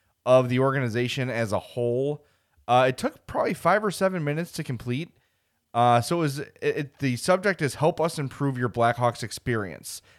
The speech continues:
And it's from the Chicago Blackhawks. It did go to my promotions tab in my Gmail.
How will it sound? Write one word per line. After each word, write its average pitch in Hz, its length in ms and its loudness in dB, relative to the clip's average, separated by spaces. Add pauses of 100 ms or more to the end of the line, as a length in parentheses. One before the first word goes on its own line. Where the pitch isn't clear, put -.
And 113 140 -2
it's - 280 -8
from 143 380 -2
the 165 100 -2
Chicago 151 420 0
Blackhawks. 131 420 0
It 120 60 -10
did 156 180 -2
go 156 120 0
to 151 80 0
my 135 160 0
promotions 131 880 -4 (380)
tab 131 280 2
in 131 100 -2
my 110 140 0
Gmail. 131 600 -4